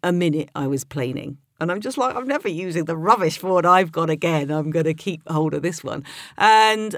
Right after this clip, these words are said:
it was just that moment of really, I probably wasn't actually going that quickly, but blimey, it felt like it.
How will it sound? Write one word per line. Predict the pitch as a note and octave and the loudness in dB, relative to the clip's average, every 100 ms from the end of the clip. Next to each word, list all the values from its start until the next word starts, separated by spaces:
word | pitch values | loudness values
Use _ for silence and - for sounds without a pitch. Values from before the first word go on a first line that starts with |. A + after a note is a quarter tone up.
| - | 0
it | A#3+ - | 0 0
was | A#3+ G#3+ | -4 -6
just | - C4+ C#4+ - | 0 0 0 2
that | G#3+ - | 2 2
moment | F#3 G3 G#3 G#3+ G#3 F3 D#3 D3+ - | 0 2 4 4 4 0 -4 -6 -4
of | D#3 D3+ | -4 -2
really, | E3 F#3+ G3 F#3 F#3 F3 E3 - | 0 4 6 4 2 0 -2 -8
I | C#3 | -8
probably | - E3 D3+ D#3+ | -4 -2 0 0
wasn't | D3+ D#3 C3 | 0 0 -2
actually | - - | -4 -4
going | C#3 C3+ C3+ | 0 0 0
that | C3 - | -4 -4
quickly, | D#3 D3+ C3 | -6 -4 -6
but | C#3 - - | -6 -10 -8
blimey, | G3+ G3 E3 D3 | -2 0 2 2
it | C#3 | 0
felt | - D3+ D3+ | -2 -4 -2
like | D#3 D#3+ | -4 -4
it. | C3+ - | -6 -10